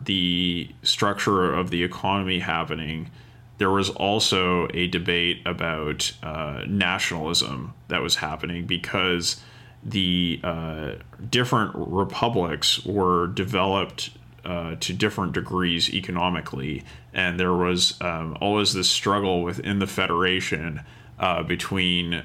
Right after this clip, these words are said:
uh, those republics that, uh, tried to maintain the federal composition and benefit from that, and then those, like, the haves and have-nots, right? So the, the have-nots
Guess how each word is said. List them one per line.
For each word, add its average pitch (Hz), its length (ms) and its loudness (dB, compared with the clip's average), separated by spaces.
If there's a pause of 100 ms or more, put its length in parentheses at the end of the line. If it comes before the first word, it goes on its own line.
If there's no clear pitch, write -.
(100)
uh, 76 340 -4
those 92 440 2
republics 90 720 2
that, 76 580 -6 (100)
uh, 78 440 -8 (260)
tried 95 460 2
to 90 500 -2
maintain 101 800 0 (320)
the - 100 -2
federal 92 420 2
composition 113 920 2
and 95 680 0
benefit 98 400 2
from 90 200 -4
that, 113 360 2
and 98 120 -2
then 92 120 -2
those, 92 440 2 (160)
like, 92 160 0
the 113 80 0
haves 101 300 2
and 101 100 0
have-nots, 90 600 -2
right? 87 260 -2
So 92 160 2
the, 87 200 -2
the 98 140 0
have-nots 107 640 2